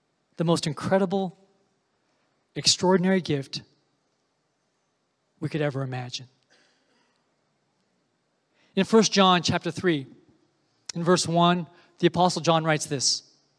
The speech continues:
"See what great love the Father has lavished on us, that we should be called children of God." You know, the most fundamental truth about God's love is that he acted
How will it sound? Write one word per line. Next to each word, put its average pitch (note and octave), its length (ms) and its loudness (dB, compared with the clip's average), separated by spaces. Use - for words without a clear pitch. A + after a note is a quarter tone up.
"See C4+ 560 8
what A3+ 280 6
great G#3 340 4
love G#3 460 6
the F#3 80 4
Father G3+ 540 4
has F3+ 220 2
lavished G3 720 2
on F3 240 0
us, F3 460 -2
that G3+ 160 4
we A3 120 6
should G#3 200 2
be G3+ 100 2
called F3+ 460 2
children E3 640 0
of D3 240 -6
God." E3+ 500 0
You B3 80 4
know, C4 40 6
the A#3 80 2
most A3 260 0
fundamental A3+ 720 0
truth - 520 0
about F3+ 360 4
God's F#3 360 4
love F#3 260 2
is F3 120 -2
that F3 160 -2
he F3+ 200 -4
acted E3+ 560 -4